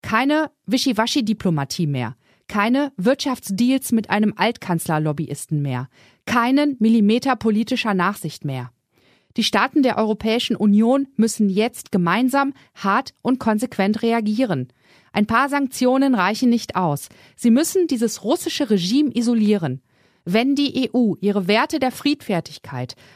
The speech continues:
der demokratischen Konfliktlösung und der Unverletzlichkeit von Grenzen nicht entschlossen verteidigt,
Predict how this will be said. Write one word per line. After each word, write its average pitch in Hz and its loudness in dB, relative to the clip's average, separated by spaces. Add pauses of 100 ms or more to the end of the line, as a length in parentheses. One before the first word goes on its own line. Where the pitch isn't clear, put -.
der 202 0
demokratischen 233 0
Konfliktlösung 170 -2 (240)
und 214 0
der - -2
Unverletzlichkeit 247 -2
von 190 0
Grenzen 208 0
nicht 247 0
entschlossen 240 0
verteidigt, 247 -2